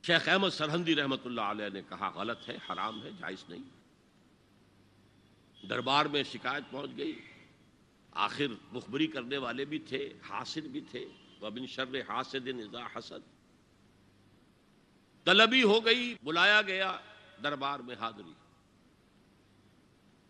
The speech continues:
اور ایسا اہتمام کیا گیا کہ جب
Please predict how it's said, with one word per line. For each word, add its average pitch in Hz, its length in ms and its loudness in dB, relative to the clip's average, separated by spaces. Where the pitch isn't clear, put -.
اور 170 380 2
ایسا 170 340 0
اہتمام 147 680 -2
کیا 131 300 -4
گیا 104 400 -6
کہ 135 120 -2
جب 151 300 -2